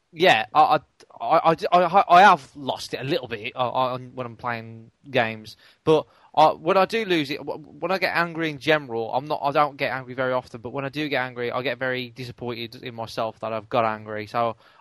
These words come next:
I'm not, it's just not my, um, way really. I, I don't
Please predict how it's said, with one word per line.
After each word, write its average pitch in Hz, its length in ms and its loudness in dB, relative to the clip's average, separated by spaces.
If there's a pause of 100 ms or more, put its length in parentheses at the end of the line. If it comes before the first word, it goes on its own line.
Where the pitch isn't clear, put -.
I'm 127 140 -2
not, 123 220 -8
it's - 180 -10
just - 220 -14
not 135 200 -6
my, 120 340 -4 (480)
um, 113 500 0
way 123 520 2
really. 110 240 -8
I, 113 60 -4 (180)
I - 20 -6
don't 123 300 -4